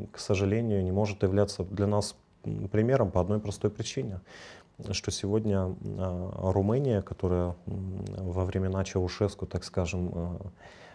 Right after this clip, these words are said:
а, ликвидировала все свои внешние задолженности, вышла на хороший уровень индустриализации страны.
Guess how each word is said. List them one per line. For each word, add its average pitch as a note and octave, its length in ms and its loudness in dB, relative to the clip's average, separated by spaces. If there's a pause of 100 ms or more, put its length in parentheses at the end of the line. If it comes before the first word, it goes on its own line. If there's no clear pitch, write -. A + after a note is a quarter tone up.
(160)
а, F2 400 -2 (360)
ликвидировала F#2+ 720 4
все - 200 2
свои F#2+ 240 2
внешние F#2+ 400 2
задолженности, F#2 720 0 (140)
вышла G2 640 0
на F#2 140 2
хороший G#2+ 420 4
уровень F#2+ 460 4 (320)
индустриализации G2+ 920 6
страны. B2 460 2